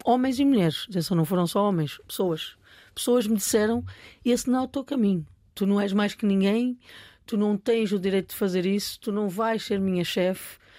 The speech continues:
tu não vais, tu não tens, não és, não és boa o suficiente." E obviamente que eu sofri,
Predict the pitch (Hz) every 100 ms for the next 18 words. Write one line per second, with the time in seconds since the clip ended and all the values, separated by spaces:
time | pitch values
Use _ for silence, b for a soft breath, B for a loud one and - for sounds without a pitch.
0 | B B B - 220 220 196 226 220 208
1 | 165 - - 208 196 220 220 208 - 226
2 | 202 214 196 214 196 190 190 - - 190
3 | 202 185 - 185 - 180 175 175 180 220
4 | B B B B B B B B _ _
5 | _ _ - 214 226 233 254 _ _ _
6 | _ - 220 208 233 233 233 - 226 -
7 | - 240 269